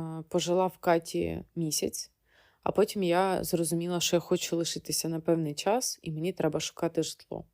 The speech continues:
Якимось просто дивовижним чином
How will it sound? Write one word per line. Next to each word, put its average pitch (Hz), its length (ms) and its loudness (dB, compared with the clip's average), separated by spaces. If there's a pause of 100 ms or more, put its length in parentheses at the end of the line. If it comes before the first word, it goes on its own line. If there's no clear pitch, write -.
(640)
Якимось 196 680 4 (600)
просто 180 760 6 (120)
дивовижним 170 1120 4
чином 214 760 4